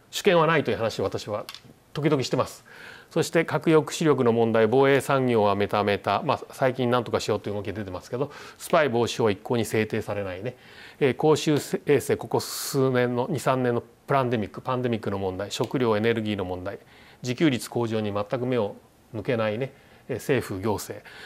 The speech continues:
えー、経済政策の問題、成長、消費税、この間ベトナム下げましたね。下げますね。えー、この間っていうか今ですね、下げ、下げてますね。えー、やるんですよね。く-、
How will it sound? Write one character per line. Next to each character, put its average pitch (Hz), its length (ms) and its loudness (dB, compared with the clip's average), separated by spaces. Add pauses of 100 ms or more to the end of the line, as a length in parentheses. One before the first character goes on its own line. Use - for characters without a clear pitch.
(180)
え 143 80 2
ー、 127 40 0
経 160 200 2
済 156 160 4
政 151 220 2
策 117 200 0
の 110 80 2
問 104 200 0
題、 104 160 0
成 139 360 4
長、 131 420 2
消 143 240 4
費 127 100 0
税、 110 280 -2 (1000)
こ 170 120 2
の 190 40 8
間 180 120 6
ベ 165 100 4
ト 190 80 6
ナ 190 80 6
ム 185 60 4
下 180 100 2
げ 185 80 6
ま 185 100 6
し - 60 -4
た 113 100 4
ね。 135 260 0 (800)
下 - 140 -4
げ 170 80 6
ま 175 100 6
す 131 120 0
ね。 123 200 2 (300)
え 127 380 2
ー、 - 20 -10
こ 139 80 0
の 139 60 4
間 135 140 4
っ - 40 0
て - 80 -6
い - 20 -6
う - 20 -6
か 113 60 2
今 120 140 2
で 87 80 -4
す - 120 -2
ね、 131 60 4
下 139 140 -2
げ、 147 180 2
下 - 220 -6
げ 147 160 4
て - 260 -4
ま 104 120 -2
す - 100 -6
ね。 160 280 0
え 127 560 4
ー、 - 20 2
や 110 100 4
る 196 100 4
ん 220 60 4
で 180 80 4
す - 120 -6
よ 110 80 -4
ね。 165 220 -2 (160)
く-、 214 180 -8